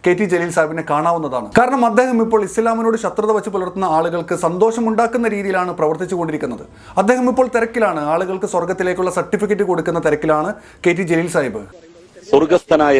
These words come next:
Speaker 2: ഗാന്ധിജി എന്നാണ് എൻ്റെ പുസ്തകത്തിൻ്റെ പേര്. സാധാരണ ആരും ഈ വിശ്വസിക്കുന്നുണ്ടോ അങ്ങനെ? മീഡിയ വണ്ണിലെ പ്രവർത്തകനായിട്ടുള്ള അനക്ക് വിശ്വസിക്കാൻ പറ്റുന്നുണ്ടോ അങ്ങനെ?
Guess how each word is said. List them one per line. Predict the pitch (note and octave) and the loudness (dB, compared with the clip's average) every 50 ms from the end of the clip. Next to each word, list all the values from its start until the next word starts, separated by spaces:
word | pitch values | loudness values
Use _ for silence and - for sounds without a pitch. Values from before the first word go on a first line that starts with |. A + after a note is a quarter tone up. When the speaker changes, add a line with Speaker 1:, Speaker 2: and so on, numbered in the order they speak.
| B2+ A2+ | 2 2
Speaker 2:
ഗാന്ധിജി | G#2 G2 G2 F#2+ F2 G#2 F#2 F#2+ F#2+ F2 | -2 -4 -4 -8 -10 -14 -14 -16 -18 -18
എന്നാണ് | D#2 D#2+ D#2 D2+ D2+ E2 - _ _ _ _ _ _ _ _ _ _ _ _ - E2+ | -18 -20 -20 -20 -20 -20 -20 _ _ _ _ _ _ _ _ _ _ _ _ -20 -16
എൻ്റെ | E2+ E2+ D#2 | -16 -14 -16
പുസ്തകത്തിൻ്റെ | D#2 - - D2+ C#2+ C#2+ D2 D2 D2+ - | -16 -16 -16 -16 -16 -16 -18 -20 -20 -20
പേര്. | D#2+ E2+ - - _ _ _ _ _ _ - _ _ - | -20 -20 -20 -20 _ _ _ _ _ _ -20 _ _ 0
സാധാരണ | G2+ G#2+ A2 A#2+ B2 A#2+ B2+ A#2 G#2+ | 2 4 6 4 4 4 4 2 2
ആരും | G#2+ G#2+ A2+ A#2 - _ _ _ _ - | 0 0 -4 -8 -16 _ _ _ _ 2
ഈ | C3 C#3 C3 A2 | 4 4 4 4
വിശ്വസിക്കുന്നുണ്ടോ | - - G#2 - G2 - G2+ F#2 E2+ E2+ E2+ | 2 -2 -4 -6 -6 -12 -18 -20 -18 -16 -18
അങ്ങനെ? | D#2 E2 E2 F2 - _ _ _ _ _ _ _ _ _ _ _ _ _ _ _ _ _ _ _ _ - G#2+ | -16 -18 -20 -20 -20 _ _ _ _ _ _ _ _ _ _ _ _ _ _ _ _ _ _ _ _ 0 4
മീഡിയ | A#2+ B2+ C3 C3+ C3+ C3 B2+ A#2 A2 | 4 6 6 8 6 6 6 4 2
വണ്ണിലെ | G2 F#2+ F#2+ F2+ F#2 G#2 B2 C3 - - - _ _ _ _ _ | -2 -4 -8 -6 -4 -4 -4 -4 -8 -16 -20 _ _ _ _ _
പ്രവർത്തകനായിട്ടുള്ള | - G#2+ A2 A2+ - - G#2 G2+ G2 F#2 F#2 E2+ - G2+ G2+ A2 A#2 | 2 4 4 4 2 0 -2 -2 0 -2 -2 -4 -4 -2 0 2 2
അനക്ക് | A#2+ A#2+ - C3 A2+ | 2 0 0 -2 -4
വിശ്വസിക്കാൻ | G2 - G2 F#2 E2 F#2+ F#2 F2 F2 | -4 -4 -6 -6 -2 -2 -2 0 0
പറ്റുന്നുണ്ടോ | D#2+ - D#2+ E2 D2+ D2 D#2 D2+ | -2 -2 -4 -6 -2 -2 -2 -2
അങ്ങനെ? | D2+ D#2 D#2+ | -2 -6 -10